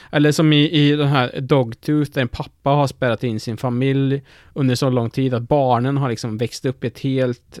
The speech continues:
ut-, han, de har växt upp helt utanför samhället och har tack vare det så egna tolkningar av ord och saker,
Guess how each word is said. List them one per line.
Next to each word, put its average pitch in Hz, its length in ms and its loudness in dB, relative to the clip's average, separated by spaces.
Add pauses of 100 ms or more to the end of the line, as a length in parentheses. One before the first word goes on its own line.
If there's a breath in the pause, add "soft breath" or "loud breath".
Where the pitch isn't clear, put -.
ut-, 135 340 -2
han, 165 200 -4
de 160 160 0
har 160 80 0
växt 160 240 -4
upp 135 120 -8
helt 156 300 -4
utanför 131 260 -4
samhället 113 800 -4 (480 loud breath)
och 143 100 -4
har 139 200 2
tack - 260 -6
vare 117 120 -4
det 107 140 -2
så - 140 -10
egna 135 340 0
tolkningar 151 680 -2
av 127 220 -2
ord 151 460 0
och 120 100 -4
saker, 151 760 -2